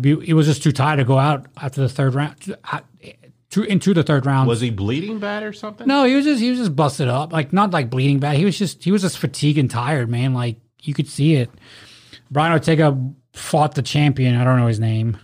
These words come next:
Speaker 1: Um,
Speaker 2: Volkan Ogalas-, well,
Speaker 1: something,
Speaker 2: something like that.
Speaker 1: something like that.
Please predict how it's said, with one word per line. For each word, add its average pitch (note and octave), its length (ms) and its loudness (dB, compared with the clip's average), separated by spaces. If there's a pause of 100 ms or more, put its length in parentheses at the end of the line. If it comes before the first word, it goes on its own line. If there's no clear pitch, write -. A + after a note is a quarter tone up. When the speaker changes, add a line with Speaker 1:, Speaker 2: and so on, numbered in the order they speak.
(240)
Speaker 1:
Um, A#2+ 580 2
Speaker 2:
Volkan F#2+ 520 -4
Ogalas-, F2+ 600 -6
well, F#2+ 220 -8
Speaker 1:
something, C#3+ 320 0
Speaker 2:
something A#2+ 60 0
like A#2 220 0
that. C#3 120 -8
Speaker 1:
something B2 300 0
like G#2+ 120 -6
that. A#2 300 -10